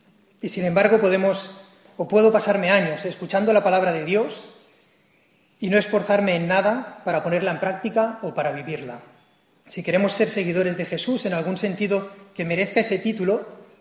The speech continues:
debemos oír y hacer. Debemos obedecer. A mí no hay nada que me cueste más que obedecer. Siempre tengo algún argumento preparado para no hacerlo.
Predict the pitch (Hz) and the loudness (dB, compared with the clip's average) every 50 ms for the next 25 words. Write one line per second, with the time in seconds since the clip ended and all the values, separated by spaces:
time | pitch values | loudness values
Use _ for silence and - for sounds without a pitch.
0 | _ _ _ _ - 165 160 165 180 196 208 180 - 175 165 190 214 247 220 - | _ _ _ _ -8 -6 -2 -2 0 0 0 -2 -2 -2 -2 0 0 0 -2 -6
1 | - - 190 165 143 - - 175 151 - - - - - - _ _ _ _ _ | -10 -6 -4 -4 -4 -4 -4 -4 -4 -6 -8 -16 -20 -20 -20 _ _ _ _ _
2 | _ _ _ _ _ _ _ _ - 165 165 170 185 208 226 226 214 185 - - | _ _ _ _ _ _ _ _ -4 -2 0 2 2 4 4 4 4 4 2 -4
3 | - - - - - 170 156 160 151 151 143 - - 165 143 131 - - - - | -10 -14 -10 -6 -4 -2 -2 -2 -2 -2 -6 -6 -6 -8 -8 -8 -10 -18 -20 -20
4 | _ _ _ _ _ _ _ _ _ _ _ _ _ _ _ _ _ _ _ _ | _ _ _ _ _ _ _ _ _ _ _ _ _ _ _ _ _ _ _ _
5 | _ - 180 - 190 202 196 202 202 208 202 202 202 208 185 175 175 196 185 - | _ -12 -8 -4 -2 0 2 4 4 6 6 6 6 4 2 0 0 0 -2 -2
6 | - 180 175 185 180 - - 190 175 156 160 156 139 - - 165 143 - - - | -2 -4 -2 -2 -4 -2 -2 -2 0 0 0 -2 -4 -4 -4 -6 -6 -6 -10 -10
7 | - 175 170 175 175 180 185 170 156 165 165 156 151 143 143 - 175 170 160 180 | -8 -6 -6 -4 -4 -4 -2 -2 0 0 0 0 0 -2 -4 -6 -4 -2 0 2
8 | 190 185 175 185 185 185 185 180 180 - 170 165 - 165 180 185 190 202 190 - | 2 2 2 2 0 0 0 0 -2 -2 0 0 0 2 2 2 2 2 0 0
9 | 170 156 156 156 165 156 - 156 135 127 127 131 127 | -2 -4 -4 -4 -6 -8 -8 -10 -14 -12 -14 -16 -16